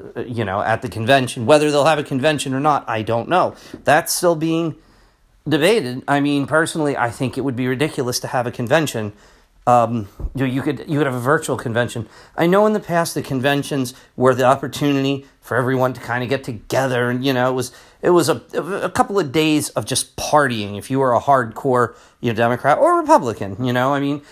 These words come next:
th-, heck, the Republicans are gonna have a convention. Nobody's running against President Trump, okay? <laughs> He's,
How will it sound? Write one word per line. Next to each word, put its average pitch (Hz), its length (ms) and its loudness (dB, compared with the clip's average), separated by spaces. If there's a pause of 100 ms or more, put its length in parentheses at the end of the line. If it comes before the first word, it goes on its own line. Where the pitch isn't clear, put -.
(340)
th-, - 140 -8
heck, 226 280 2
the 127 120 0
Republicans 143 500 0
are 127 60 -2
gonna 123 160 0
have 123 160 0
a 120 40 -2 (100)
convention. 117 520 -2 (300)
Nobody's 226 480 0
running 311 260 4
against 110 320 -4
President 104 420 -2
Trump, 90 300 -4
okay? 127 380 -4
<laughs> - 40 -10
He's, 175 240 -4